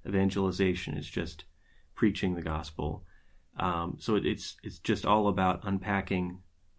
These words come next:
what the gospel is, what the good news really is about.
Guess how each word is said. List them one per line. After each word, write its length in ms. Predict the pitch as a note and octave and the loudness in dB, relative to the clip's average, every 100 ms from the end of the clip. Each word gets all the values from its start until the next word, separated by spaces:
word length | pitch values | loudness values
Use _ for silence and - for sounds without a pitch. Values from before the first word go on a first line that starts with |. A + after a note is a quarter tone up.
| - | -8
what 460 | F#2+ F#2+ G2 - - | -2 2 2 0 -4
the 80 | F#2 | 0
gospel 520 | F#2+ F#2 - D#2+ F2+ | 0 0 -2 -2 0
is, 200 | F2 F2 | 0 0
what 140 | F#2+ | 0
the 80 | G2 | -2
good 300 | F2 A2+ G2 | 2 2 4
news 480 | G2 G#2+ G2 F#2 - | 4 4 4 0 0
really 340 | G2 F#2 E2+ | 0 0 -2
is 180 | - F2+ | -4 -4
about. 440 | E2 E2 E2+ - | -4 -4 -6 -8